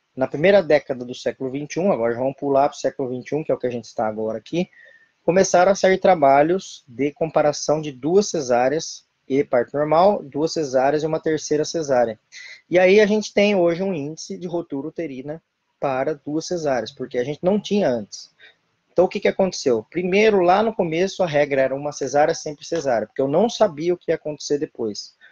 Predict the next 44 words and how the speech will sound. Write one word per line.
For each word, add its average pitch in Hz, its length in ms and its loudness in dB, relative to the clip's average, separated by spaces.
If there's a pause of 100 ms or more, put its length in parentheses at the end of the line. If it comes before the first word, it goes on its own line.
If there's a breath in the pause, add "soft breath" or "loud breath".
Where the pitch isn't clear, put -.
(240 soft breath)
E 135 60 4
a 135 60 6
partir 135 280 -2
do 139 80 -2
momento 135 240 -6
que - 80 -12
a 120 40 -8
gente 127 160 -10
soube 127 320 -2
o - 20 -12
que 151 60 -6
acontece, 185 500 0
caiu 175 340 2
esse 170 180 -4
mito. 156 300 -6 (360 soft breath)
E 156 140 2
aí 147 180 6
ficou 185 300 -2
valendo 165 420 2
que - 140 -12
duas 151 340 0
cesáreas 151 480 0
era 175 120 4
sempre 143 260 -6
cesárea. 160 480 2 (320)
Inclusive, 120 300 -8
tem 143 120 -4
muita 147 240 -2
gente 165 200 -6
que - 80 0
acha 143 260 0
isso 135 200 -8
hoje 139 120 -4
em 170 100 -6
dia 147 180 -6
e 175 60 -8
que - 120 -8
ensina 180 400 -4
isso 127 220 -6
hoje 123 120 -6
em 123 80 -8
dia. 107 200 -10 (2250 loud breath)
Mas 220 280 6
aí, 233 420 4